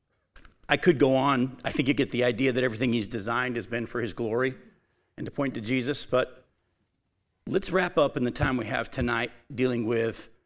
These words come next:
the fact that just like everything God has made, God has designed the marriage relationship to bring glory to God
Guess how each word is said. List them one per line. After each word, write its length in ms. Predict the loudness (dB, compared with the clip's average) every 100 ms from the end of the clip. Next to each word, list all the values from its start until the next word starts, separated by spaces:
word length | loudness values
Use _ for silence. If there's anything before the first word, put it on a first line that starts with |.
| _ _
the 80 | -2
fact 280 | 2 2 0
that 180 | -6 0
just 280 | 2 4
like 180 | 2 4
everything 400 | 2 2 2 2
God 220 | 2 2
has 100 | 2
made, 320 | 0 0 0 0
God 220 | 2 2
has 100 | 0
designed 480 | -2 2 2 2 0
the 80 |
marriage 460 | 0 0 0 -2 -2
relationship 720 | 0 0 0 -4 -6 -6 -6
to 80 | -8
bring 240 | -6 -4
glory 240 | -4 -4 -4
to 80 | -6
God 340 | -8 -8 -14